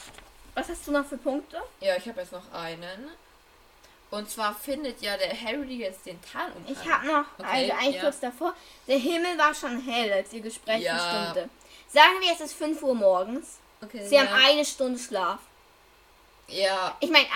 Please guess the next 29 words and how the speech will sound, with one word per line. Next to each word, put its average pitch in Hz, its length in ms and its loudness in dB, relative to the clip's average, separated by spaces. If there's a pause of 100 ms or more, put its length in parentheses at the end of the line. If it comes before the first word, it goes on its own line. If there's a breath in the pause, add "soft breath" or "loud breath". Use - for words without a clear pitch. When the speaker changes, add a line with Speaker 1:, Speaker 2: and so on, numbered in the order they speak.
Speaker 1:
eigentlich 381 360 0
war 294 120 6
dann 294 120 -2
vermutlich 294 460 -6
geplant, 262 640 -2 (220)
ich 269 100 -4
mein, 277 180 4 (240 loud breath)
eigentlich 269 320 8
hat, 277 140 6 (160)
hieß 285 220 -4
es 277 80 -10
doch 311 120 -8
auch, 262 180 0 (120)
er 208 140 -2
wird 214 180 0
bei 208 100 -2
der 190 120 -2
Morgendäm-, 208 500 -4
sie 202 140 -14
werden 208 160 -4
bei 196 120 -6
der 190 100 -6
Morgendämmerung 196 640 -2
wieder 175 180 -12
abgeholt 185 400 -10
von 208 160 -18
Filch, 196 240 -10
Speaker 2:
Ja, 190 300 0
Speaker 1:
oder? 226 220 -6